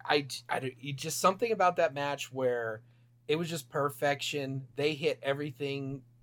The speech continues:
absolutely perfectly. Everything was executed well. The timing was incredible. And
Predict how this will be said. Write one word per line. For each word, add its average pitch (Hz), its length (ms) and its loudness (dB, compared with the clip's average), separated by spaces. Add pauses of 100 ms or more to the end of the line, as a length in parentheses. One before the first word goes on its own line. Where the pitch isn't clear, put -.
absolutely 147 760 0
perfectly. 127 920 -4 (340)
Everything 160 420 0
was 151 200 -2
executed 147 580 -4
well. 139 220 4
The 127 120 -6
timing 160 580 0
was 143 160 0
incredible. 131 640 0 (380)
And 135 260 0